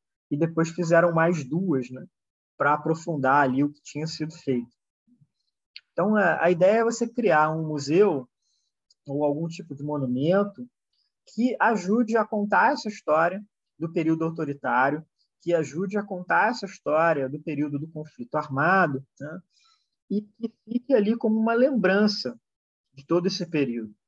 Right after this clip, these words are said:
Então, por exemplo, eh, pode ser um museu que conte a história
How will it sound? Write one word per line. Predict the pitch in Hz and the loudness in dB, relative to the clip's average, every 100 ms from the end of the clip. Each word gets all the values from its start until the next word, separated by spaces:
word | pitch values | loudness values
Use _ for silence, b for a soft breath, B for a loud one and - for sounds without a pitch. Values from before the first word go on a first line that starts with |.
| _ _ _ _ _ | _ _ _ _ _
Então, | - 160 | -4 -2
por | 185 170 | 2 2
exemplo, | 143 135 139 131 - 120 | 2 0 0 -2 -6 -4
eh, | 117 117 113 104 - - _ _ _ _ _ - - | -4 -6 -8 -10 -16 -20 _ _ _ _ _ -20 0
pode | 156 185 | 2 2
ser | - | 0
um | 175 | 0
museu | 175 160 185 | 2 2 2
que | 208 233 | 2 -2
conte | 175 165 180 | 0 0 0
a | 196 | -6
história | 190 - 175 202 214 | -4 0 4 4 2